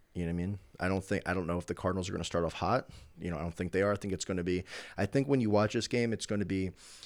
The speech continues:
uh, second quarter, three minutes left, seven three. <laughs> You know what I mean? But then you, the end of the game, it'll be, like, thirty-two to twenty-five or something. You know what I mean? So I think that that's what's gonna happen. Um,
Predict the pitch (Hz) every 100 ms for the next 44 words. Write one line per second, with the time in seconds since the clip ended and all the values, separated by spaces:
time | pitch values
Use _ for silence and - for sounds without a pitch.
0 | - - 87 80 - 107 107 107 - 101
1 | 101 - 104 101 98 92 92 90 - -
2 | - - 98 90 87 76 - - - -
3 | - 135 113 95 95 95 98 - - -
4 | 95 101 101 87 90 98 104 87 82 82
5 | 82 80 92 65 - 92 82 85 - -
6 | - - 85 80 76 - 87 82 - 58
7 | - 87 - - 98 120 120 123 120 -
8 | - - - - - - - 82 80 80
9 | - - - - 104 113 104 98 - 95
10 | - 95 95 95 98 95 92 - - 85
11 | 82 78 73